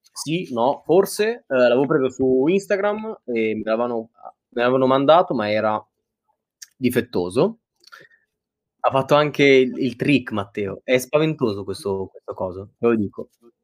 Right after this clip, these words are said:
Mettilo come immagine di WhatsApp, per favore. Ehm, cosa era successo? Questo bracciale era molto carino, mi era arrivato a casa, ma era difettoso. L'ho mandato indietro con mille peripezie. Alla fine siamo... l'ho comprato il due gennaio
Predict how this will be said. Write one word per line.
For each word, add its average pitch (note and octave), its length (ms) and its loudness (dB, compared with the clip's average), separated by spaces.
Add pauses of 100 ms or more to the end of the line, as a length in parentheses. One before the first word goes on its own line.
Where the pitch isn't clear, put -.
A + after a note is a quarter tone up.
(140)
Mettilo C#3+ 440 4
come B2 160 6
immagine B2+ 400 4
di B2 120 2
WhatsApp, A#2 440 2
per G#2+ 180 -6
favore. G#2 320 -4 (1000)
Ehm, D3+ 1120 6 (520)
cosa G3+ 160 6
era G#3 100 8
successo? G#3 480 2
Questo E3 220 -2
bracciale C#3+ 340 2
era A#2 120 0
molto D#3+ 240 -2
carino, F#3 320 2
mi C#3+ 100 -2
era G2+ 100 -2
arrivato G#2+ 260 -4
a D#3 40 -6
casa, D#3+ 220 0
ma D3 100 -2
era C#3+ 100 2
difettoso. C#3+ 600 -2
L'ho G2 100 -4 (100)
mandato A2+ 280 -4
indietro B2+ 400 -2
con A2 180 -6
mille C#3+ 300 2
peripezie. A3 800 -2
Alla D3 220 2
fine F3 300 2
siamo... A#2 400 -2
l'ho B2+ 100 0
comprato C#3 300 -2
il B2 60 -4
due A#2+ 100 0
gennaio A#2 560 -2